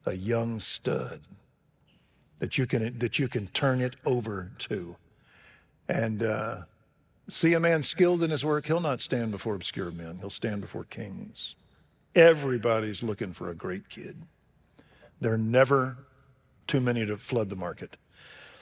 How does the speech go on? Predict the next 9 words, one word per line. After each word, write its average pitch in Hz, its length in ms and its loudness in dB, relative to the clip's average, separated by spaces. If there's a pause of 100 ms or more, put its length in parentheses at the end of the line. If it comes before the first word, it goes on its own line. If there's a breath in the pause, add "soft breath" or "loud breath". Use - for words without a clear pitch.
(180 soft breath)
And 127 160 2
so 135 460 8 (260)
favor 156 800 8
is 139 260 4
coming. 160 400 6
But 160 160 10
in 170 80 4
verse 190 240 10
twenty-seven, 208 600 8